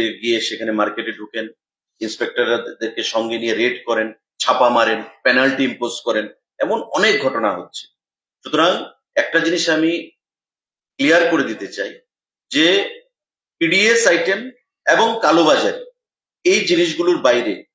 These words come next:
কোনো জিনিসের কন্ট্রোল করা খাদ্য দপ্তরের এখতিয়ারে আসে না। তারপরেও আমরা দেখছি আগামী দিনে ইসিজে অ্যাক্ট, এসেনশিয়াল যে কমোডিটি অ্যাক্ট,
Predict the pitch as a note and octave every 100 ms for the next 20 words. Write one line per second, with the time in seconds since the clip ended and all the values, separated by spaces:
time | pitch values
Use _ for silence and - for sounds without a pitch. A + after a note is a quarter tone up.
0 | _ _ - D3+ E3 D#3+ F3 - - C#3
1 | C#3 D#3 D3+ A#2+ F#2+ F2+ _ _ _ A2
2 | G#2+ B2 A2 - B2 A2 - - F#2+ F2
3 | F2+ - - _ _ _ _ _ _ _
4 | _ _ A#2 A#2 D#3+ F3 D#3 D#3 D3 C#3
5 | - E3+ B2 B2+ B2+ B2+ C#3 D3 C3 -
6 | F#3+ D#3 F#2 E2+ - _ _ _ _ _
7 | C3+ C#3+ D3+ D#3+ D#3+ C#3 C#3+ C3 B2+ A2+
8 | G#2+ G2 C#3